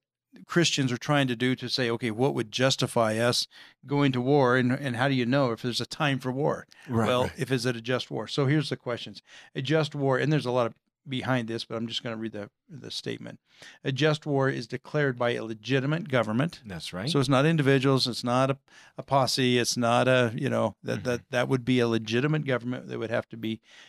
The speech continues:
Speaker 1: make that according to this person's opinion of, of, uh, a just war. "A just war is an act of last resort."
Speaker 2: Mm-hmm.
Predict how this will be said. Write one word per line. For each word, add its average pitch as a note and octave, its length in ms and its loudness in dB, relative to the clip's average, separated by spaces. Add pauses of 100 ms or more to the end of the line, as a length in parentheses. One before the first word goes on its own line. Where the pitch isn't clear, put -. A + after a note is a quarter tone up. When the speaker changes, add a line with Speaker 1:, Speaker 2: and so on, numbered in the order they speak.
(120)
Speaker 1:
make B2+ 240 -2
that A#2 240 -2
according A2+ 380 -8
to A2+ 320 -4 (640)
this C#3+ 500 -6 (100)
person's B2 640 -4
opinion C3 500 -4
of, A#2 320 -8 (520)
of, A2+ 280 -8
uh, A2+ 220 -8
a C3+ 120 -10
just A#2 280 -6
war. A#2+ 240 -8
"A C#3+ 80 -4
just C#3 340 0
war C#3 200 2
is C#3+ 160 -6
an B2+ 120 -6
act C3+ 360 -2
of B2+ 240 -6
last A#2 340 -2
resort." C#3+ 600 0 (120)
Speaker 2:
Mm-hmm. G2 300 -10